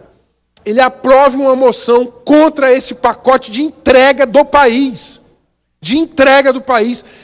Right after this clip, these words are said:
Isso vai desestabilizar, inclusive, a nossa balança, porque vai aumentar a remessa.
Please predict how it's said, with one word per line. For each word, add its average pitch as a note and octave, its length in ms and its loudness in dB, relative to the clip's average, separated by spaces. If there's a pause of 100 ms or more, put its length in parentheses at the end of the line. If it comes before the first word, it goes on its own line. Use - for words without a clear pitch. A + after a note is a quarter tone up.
Isso - 240 -6
vai C4 160 0
desestabilizar, C4 800 -2
inclusive, C#4 360 -2
a C#4+ 60 0
nossa C#4 240 0
balança, B3 600 0 (400)
porque C#4 240 -4
vai C4+ 220 2
aumentar C#4+ 500 2
a - 20 -8
remessa. A3+ 720 -4